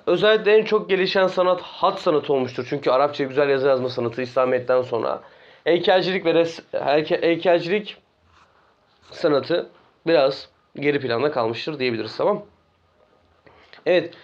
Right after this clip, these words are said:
Şimdi buraya kadar anlattıklarımızla ilgili genel tekrar sorularımıza bakacağız ve ardından da videomuzu bitireceğiz inşallah. Sorularımız gelsin hocam. İlk defa Karamlar zamanında savaş zamanı esir edilen beş kişiden birinin alındığı sistemin adı neydi hocam?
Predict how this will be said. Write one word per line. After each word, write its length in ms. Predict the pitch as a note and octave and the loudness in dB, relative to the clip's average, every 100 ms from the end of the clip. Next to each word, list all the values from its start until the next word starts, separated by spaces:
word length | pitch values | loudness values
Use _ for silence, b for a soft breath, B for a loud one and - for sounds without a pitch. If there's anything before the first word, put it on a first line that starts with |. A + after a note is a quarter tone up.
| B B | B B
Şimdi 220 | - G3 G#3 | -4 0 4
buraya 180 | A3 | 2
kadar 260 | G#3+ F#3+ G3 | 2 2 2
anlattıklarımızla 840 | F#3 F3+ F3 E3+ E3+ F3 F3 D3+ | 4 2 0 -2 2 2 2 0
ilgili 220 | D3 E3+ D#3 | -2 -2 0
genel 340 | D#3 F3 D#3+ | 2 2 2
tekrar 340 | D3+ C3+ A#2+ | 0 0 -2
sorularımıza 580 | A#2+ E3+ D#3 B2+ A2+ A#2 | -2 0 0 0 -2 -2
bakacağız 520 | D#3+ E3+ D#3 D#3 D3+ | -2 -2 0 0 0
ve 140 | B2 - | -2 0
ardından 500 | E3 E3 C3+ A2+ A#2+ | 0 0 0 -2 0
da 220 | D3+ D#3 - | -2 -2 -10
videomuzu 340 | B2+ A2+ A#2 B2+ | -6 -4 -4 -6
bitireceğiz 340 | A#2+ B2 A2+ | -8 -6 -6
inşallah. 280 | - G#2 A2 - B B B B B B - | -4 -4 -6 -12 B B B B B B -6
Sorularımız 480 | F3 F#3 G3+ G#3+ | 0 2 4 4
gelsin 280 | G3+ G3 F#3 | 4 2 2
hocam. 380 | F3 D#3 A#2 A#2 - _ _ | 0 0 0 -4 -10 _ _
İlk 280 | B3 C#4 G3+ | 0 0 2
defa 440 | F3+ E3+ C#3+ B2+ - | 0 2 0 0 -2
Karamlar 480 | F3 A#3 A3+ G3 | 2 2 4 2
zamanında 760 | D3+ D#3 C3 B2+ A#2 A2 A#2+ D3+ B - | 2 0 0 0 0 -2 -2 -4 B -6
savaş 360 | - F#3+ A#3 | 0 2 2
zamanı 320 | F#3+ F#3 E3 | 2 2 2
esir 220 | E3 D#3+ D#3+ | 0 0 0
edilen 300 | C#3 C#3+ D3 - | 2 0 -2 0
beş 240 | G#3 A#3+ | 0 0
kişiden 400 | - - F#3 F3 | -4 -2 0 2
birinin 260 | F3+ F#3+ F3 | 0 0 0
alındığı 420 | C#3+ D#3 D#3 C#3 | 0 2 2 0
sistemin 300 | C3+ - D3 | -2 -2 0
adı 120 | C#3 | 2
neydi 180 | C#3+ D3+ | 2 0
hocam? 380 | C3 D3 D#3 | 2 0 0